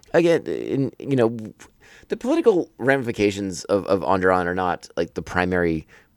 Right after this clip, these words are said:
crux of this arc, but, I mean, we could go on a whole thing about how indecision is, is a terrible decision, and that, uh, you know, whether you choose right or wrong, you at least have to choose. <laughs> So, I, I, th-, I think the King of, of Onderon,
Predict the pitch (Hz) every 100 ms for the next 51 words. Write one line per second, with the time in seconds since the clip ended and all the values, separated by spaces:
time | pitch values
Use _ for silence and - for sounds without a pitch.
0 | - - 85 82 - - 90 85 - 67
1 | 73 87 - - - _ - - 127 110
2 | 123 127 117 123 147 117 107 113 101 80
3 | 85 - 90 85 73 62 78 87 82 76
4 | 90 82 78 69 - _ _ _ - 82
5 | 78 67 80 73 - - - 98 73 67
6 | 64 69 65 67 78 _ _ _ - 85
7 | 82 - 80 78 - 92 92 80 92 101
8 | 101 104 117 120 110 110 92 127 131 101
9 | 90 80 _ _ - 113 127 107 135 -
10 | 98 82 - 69 - - - - - 131
11 | 165 131 - 175 - 165 156 143 - -
12 | - - - - - 156 151 156 156 156
13 | 170 175 156 135 143 123 80 104 90 107
14 | 101 95 92